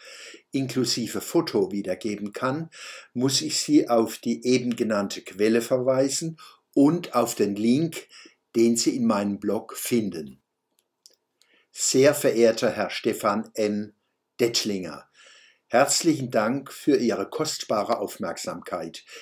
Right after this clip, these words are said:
die Sie mir und meinem Podcast geschenkt haben. Das schafft uns Gelegenheit, einander ein wenig kennenzulernen.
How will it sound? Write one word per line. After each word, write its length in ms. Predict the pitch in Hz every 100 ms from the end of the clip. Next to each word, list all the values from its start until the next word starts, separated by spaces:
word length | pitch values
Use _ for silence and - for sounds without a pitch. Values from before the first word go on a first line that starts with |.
| -
die 100 | 113
Sie 200 | 98 101
mir 440 | 104 120 135 165 - - - _
und 320 | - 139 139 135
meinem 320 | 113 104 -
Podcast 760 | 127 - - 110 107 - -
geschenkt 520 | - - 113 101 - -
haben. 400 | 90 - 71 71 _ _ _ _ _ _
Das 280 | - 92 -
schafft 260 | - 170 -
uns 240 | 175 160
Gelegenheit, 840 | - 143 135 131 120 127 120 117 - - - -
einander 640 | 101 98 107 120 127 151
ein 220 | 117 104
wenig 560 | 101 101 104 110 110 -
kennenzulernen. 1120 | - 107 98 90 - 90 82 80 82 71 69